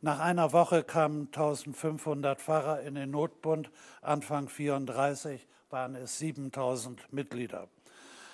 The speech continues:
Aus den Notbundpfarrern wurden dann Bekenntnispfarrer in den Bekenntnisgemeinden. Sie erklärten im Januar neunzehnhundertvierunddreißig dem Reichsbischof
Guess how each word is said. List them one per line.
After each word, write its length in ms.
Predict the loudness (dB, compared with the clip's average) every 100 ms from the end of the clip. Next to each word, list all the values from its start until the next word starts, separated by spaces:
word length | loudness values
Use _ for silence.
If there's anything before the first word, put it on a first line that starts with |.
| 0
Aus 260 | 2 2 2
den 300 | -2 -2 0
Notbundpfarrern 1160 | 2 2 -2 -2 -2 -2 -2 -2 -2 -4 -6
wurden 460 | -4 -4 -4 -10 -10 -6
dann 320 | -6 -6 -8
Bekenntnispfarrer 1120 | -10 -2 -2 0 -4 -6 -2 0 2 0 0 -6 -20 -20 -20 -20 -20 -20 -8
in 220 | -4 0
den 200 | 0 0
Bekenntnisgemeinden. 1600 | -4 -2 -2 -4 -6 -6 -4 -4 -4 2 2 2 -2 -8 -12 -18 _ -20 -20 -20
Sie 160 | -6 -2
erklärten 600 | -2 -2 -2 0 0 -6
im 140 | -4
Januar 520 | -4 -2 -2 0 0 0
neunzehnhundertvierunddreißig 1600 | -2 -2 -4 -2 -2 -4 -2 0 0 2 4 4 2 -4 -8 -16 -20 -20 -4
dem 160 | -2 0
Reichsbischof 920 | 0 0 -2 -6 -6 0 0 0